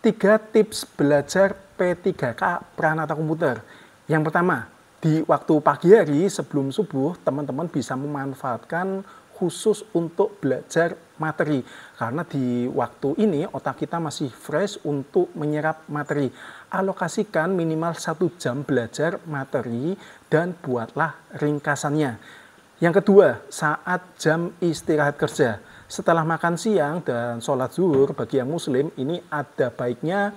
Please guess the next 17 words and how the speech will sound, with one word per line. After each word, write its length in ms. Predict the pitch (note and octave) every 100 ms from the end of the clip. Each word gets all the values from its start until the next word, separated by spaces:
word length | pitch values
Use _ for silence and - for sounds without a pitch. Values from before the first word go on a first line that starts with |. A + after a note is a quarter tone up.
| - - -
teman-teman 400 | D3+ D3+ D3+ F#3+
bisa 320 | G3+ C#3 D3+
memanfaatkan 720 | D3+ D3+ D3 C#3+ C#3+ C3+ G#3+ G#3
sisa 320 | - F#3 -
waktunya 480 | D#3 D3 - D#3 F#3+ - G3
untuk 480 | E3 D3+ G3 - -
mengerjakan 720 | F3 E3 D#3 C#3 A#2+ E3+ E3
tryout. 480 | D#3 D#3+ D#3 C3 - - - -
Kalian 240 | D#3+ G#3+
bisa 240 | G3 D3 D#3
mengikuti 600 | D#3 D#3 D3 D3 - G3
free 480 | - E3+ D#3+ D#3 D#3
mini 320 | D#3 D3+ D3
tryout 640 | - D3 C3 F3 - -
di 160 | - E3 E3+
grup 240 | - D3 D3 - - _
ini. 400 | C#3 C3 G#2+ -